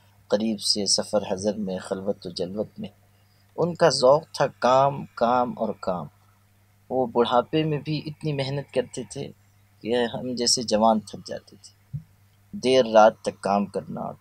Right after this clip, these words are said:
फिर सुबह सवेरे से कामों में मशगूल होना, मिल्लत की हमाजिहती खिदमत का मिजाज अपने अंदर रखना और उसके लिए बेपनाह मेहनत करना।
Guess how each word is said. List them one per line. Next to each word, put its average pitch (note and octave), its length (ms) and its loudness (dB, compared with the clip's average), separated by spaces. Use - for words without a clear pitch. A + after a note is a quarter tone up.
फिर A2+ 100 -2
सुबह G#2+ 280 -8
सवेरे G#2+ 460 0
से G#2 160 2
कामों G2+ 380 0
में G2 120 -2
मशगूल G2 500 -8
होना, F#2 260 -10
मिल्लत C3 460 0
की C#3+ 100 -4
हमाजिहती A#2+ 1080 -2
खिदमत C3 500 -2
का A2+ 340 2
मिजाज A#2 540 6
अपने A2 260 -6
अंदर A2+ 280 0
रखना C#3 460 -2
और B2 120 -2
उसके B2 320 -6
लिए C3+ 260 -8
बेपनाह A#2+ 720 0
मेहनत C3 440 -4
करना। - 340 -8